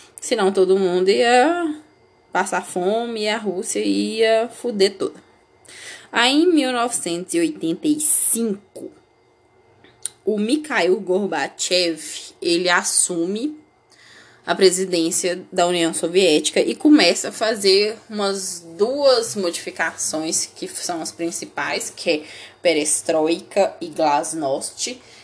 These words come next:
que é como se fosse a abertura e a reestruturação do comércio e das relações da Rússia pra que po-, pra que ela pudesse sair dessa crise.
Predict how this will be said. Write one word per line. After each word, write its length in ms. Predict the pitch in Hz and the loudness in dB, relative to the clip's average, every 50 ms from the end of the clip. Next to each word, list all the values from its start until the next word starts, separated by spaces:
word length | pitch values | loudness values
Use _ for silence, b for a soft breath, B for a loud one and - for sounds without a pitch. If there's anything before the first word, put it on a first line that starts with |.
| B B B | B B B
que 120 | - - | 0 2
é 140 | 277 269 277 | 4 4 4
como 280 | 277 - 311 311 330 330 | 2 2 0 2 2 0
se 140 | - 339 311 | -2 -2 -2
fosse 360 | - 302 285 302 302 - 302 | 0 0 2 2 0 0 2
a 120 | 269 262 | 2 2
abertura 960 | 262 240 254 302 302 302 - - _ - 269 277 294 277 220 175 - - - - - _ _ _ _ _ _ - - | 4 4 2 2 2 0 -6 -12 _ -6 -4 -2 0 2 2 0 0 -2 -6 -12 -20 _ _ _ _ _ _ -10 -4
e 100 | 196 214 | -2 0
a 60 | 233 | 0
reestruturação 1300 | 233 240 262 262 359 359 - - 330 330 302 302 294 277 262 262 262 - - - - 185 170 185 196 247 - - _ _ B B B B B B B | 2 4 4 4 4 4 0 -2 -4 -6 -4 -2 -2 0 0 0 0 -2 -6 -6 -6 -4 -4 -4 -6 -8 -10 -14 _ _ B B B B B B B
do 140 | 208 220 247 | -6 -4 -4
comércio 1080 | 240 - 285 277 277 262 233 220 226 233 294 - - - - - - - 151 127 - - _ _ | 0 0 0 0 0 2 2 4 4 4 2 0 -2 -4 -4 -2 -2 -2 -4 -6 -8 -10 _ _
e 160 | - 196 196 | -8 -8 -6
das 400 | 190 185 208 208 208 208 208 202 | -4 -2 0 0 0 0 -2 -2
relações 1040 | 202 214 190 190 202 208 - - - - 220 196 208 220 240 254 294 302 - - - - | -2 0 0 2 2 0 0 -2 -2 0 0 0 0 0 0 -2 -2 0 0 -2 -2 -4
da 260 | - 175 175 165 170 | -4 -2 0 0 0
Rússia 680 | 185 - - 170 170 196 - - - - 269 277 381 - - - _ _ _ _ _ _ _ _ _ _ _ _ _ _ _ _ _ _ B B B B B B B B B B B - | 0 -2 0 0 0 0 0 -2 0 2 2 2 2 0 -4 -14 _ _ _ _ _ _ _ _ _ _ _ _ _ _ _ _ _ _ B B B B B B B B B B B 0
pra 160 | 254 262 294 | 2 2 2
que 200 | 294 - 302 294 | 2 0 -2 -2
po-, 380 | 302 - - 294 277 233 214 202 - - - | -2 0 0 2 2 0 -2 -8 -18 -10 -2
pra 140 | - 254 262 | 0 0 2
que 140 | 262 294 | 4 4
ela 160 | 269 262 262 262 | 4 4 4 4
pudesse 480 | 262 302 269 240 240 262 269 - 269 | 2 0 0 2 2 0 0 -2 -4
sair 840 | - - - 294 285 359 427 381 269 247 254 269 294 415 440 - - - _ - | -2 -2 0 0 0 0 0 -2 -2 -2 0 2 2 2 0 -2 -8 -18 _ -4
dessa 480 | 277 262 269 302 330 320 - 392 359 | 0 2 2 2 2 0 -2 -4 -4
crise. 640 | 370 - - 349 320 294 311 285 196 160 147 - 185 | 0 2 4 6 8 8 8 6 4 2 -4 -6 -8